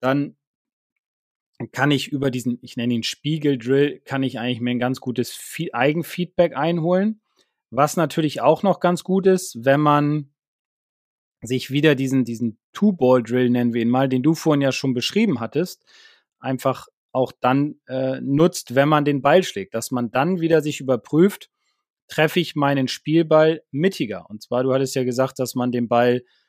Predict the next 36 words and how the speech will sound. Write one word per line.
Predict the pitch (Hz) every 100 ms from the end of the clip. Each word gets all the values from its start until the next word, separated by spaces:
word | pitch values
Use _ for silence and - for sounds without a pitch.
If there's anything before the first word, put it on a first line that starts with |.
| _ _ -
also | 110 104
man | 110
nimmt | 127 120
seinen | 110
Spielball, | - 175 190 180 175 180
setzt | 120 127 -
dann | 131 117
praktisch | 127 - 113
den | 113
Schläger | - 123 117 107
an | 127 180
und | 120 113
den | 120 117 117 _ _ _ _ _ -
Feedbackball | - 190 - 156 151 139 139 143 127
legt | 120 139 139
man | 139 127
etwas | 117 117 -
innerhalb, | 170 208 190 151 165 160
so | - 123
etwas, | 127 - 123 - -
äh, | 110
ein | 110 104 104 -
bisschen | 135 131
entfernt | 117 - 139 135
von | - 120
der | 113 -
Hacke | - 165
hin. | 147 147 147 _ _ _ -
Und | 120
wenn | 127 135
ich | -
jetzt | 127
schlage | - 135 135 156 143
und | 127
meine | 123 127
Hände | 117 135 151 147 147